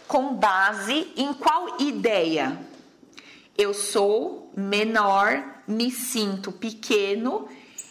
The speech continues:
me sinto, ahn, rejeitado, excluído, tá?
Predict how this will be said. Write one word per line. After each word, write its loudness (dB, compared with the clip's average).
me -2
sinto, -2
ahn, 0
rejeitado, 2
excluído, -2
tá? 0